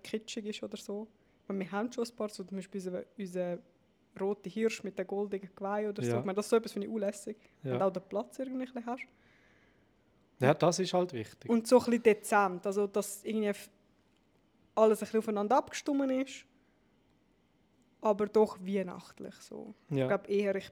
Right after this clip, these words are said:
Speaker 1: bin eher auf der stilvollen Seite so ein bisschen. Aber doch, Deko finde ich schon etwas Schönes. Das ist so der einzige, glaub, im Jahr, den ich schön finde, wenn's wirklich speziell dekoriert ist.
Speaker 2: Ja.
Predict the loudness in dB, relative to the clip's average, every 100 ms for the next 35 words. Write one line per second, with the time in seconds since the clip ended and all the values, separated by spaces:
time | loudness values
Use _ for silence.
0 | _ -14 -4 -2 -4 -6 -8 -8 -10 -10
1 | -8 -8 -8 -8 -12 -14 -14 -12 -12 -12
2 | -10 -10 -12 _ _ _ _ _ _ _
3 | _ _ _ _ -6 2 4 4 0 -8
4 | -2 -2 -2 -8 -6 -4 0 -2 -2 -8
5 | -6 -2 0 0 -4 -6 -4 -4 -2 0
6 | 0 -2 0 0 0 -4 -6 -2 2 2
7 | 2 -2 -6 -6 -4 -4 -6 -10 -10 -16
8 | _ _ _ _ _ -8 -8 -8 -8 -6
9 | -6 -10 _ _ _ _ _ _ _ -16
10 | -6 -6 -2 0 0 -2 -8 -10 -8 -8
11 | -12 _ 0 2 0